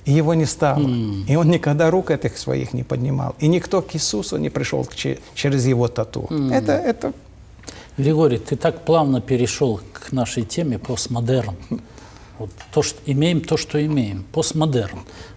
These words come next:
Speaker 2: Мы так и обусловили нашу тему.
Speaker 1: <laughs>
Speaker 2: То есть мы с такими реалиями столкнулись. Это мы.
Speaker 1: Да.
Speaker 2: Представь себе растерянную, прошу прощения, не в обиду буду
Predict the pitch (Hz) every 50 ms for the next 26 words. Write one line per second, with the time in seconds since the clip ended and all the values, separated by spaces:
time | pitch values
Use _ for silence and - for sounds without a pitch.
0 | - - 147 143 - 156 - - 156 143 143 131 120 110 110 113 - 127 131 131
1 | 143 - - - 180 170 139 131 123 117 120 127 127 113 - - 143 - - 226
2 | 233 180 127 - - - - - - - 147 - - - - - - - - 180
3 | 170 160 139 120 - - - - - 120 120 139 147 170 190 185 180 151 120 -
4 | - - 135 - 151 147 139 123 127 151 214 247 220 143 117 110 107 101 101 101
5 | - - - - - - - - - - 127 120 - - 127 127 107 92 95 -
6 | - - - - - - - - - - - - - - 160 156 156 165 165 147
7 | 113 98 - - - - - - 123 - 165 135 123 120 113 110 - 240 254 -
8 | - - 196 170 156 151 143 127 - - 135 139 - - - - 220 226 202 175
9 | 160 147 135 131 127 120 113 110 - - - - - - 156 156 - 185 - -
10 | 156 160 - - 185 165 151 147 151 156 160 160 151 180 190 185 220 214 151 139
11 | 120 127 123 120 127